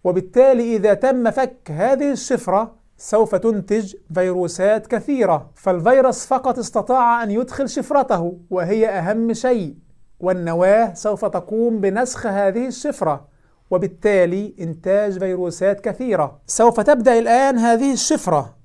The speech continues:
التي قام الفيروس بإدخالها إلى نواة الخلية في تسخير كافة إمكانات الخلية لعمل آلاف النسخ من هذا الفيروس. كل طاقة الخلية وكل جزيئات الخلية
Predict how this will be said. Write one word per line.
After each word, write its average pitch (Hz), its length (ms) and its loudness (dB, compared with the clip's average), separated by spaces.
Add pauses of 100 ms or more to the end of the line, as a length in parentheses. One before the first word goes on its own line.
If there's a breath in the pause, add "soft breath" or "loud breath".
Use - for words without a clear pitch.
التي 202 360 0
قام 233 280 4
الفيروس 240 480 4
بإدخالها 226 800 0
إلى 170 220 -2
نواة 196 320 0
الخلية 196 680 0 (120)
في 220 220 -6
تسخير 262 640 -2
كافة 254 680 0 (120)
إمكانات 220 560 0
الخلية 226 720 0 (120)
لعمل 208 560 2
آلاف 208 540 2
النسخ 220 460 0
من 208 180 -2
هذا 214 300 0
الفيروس. 208 720 0 (160)
كل 277 320 6
طاقة 262 360 2
الخلية 220 680 0 (180)
وكل 226 580 0
جزيئات 196 500 0
الخلية 208 720 0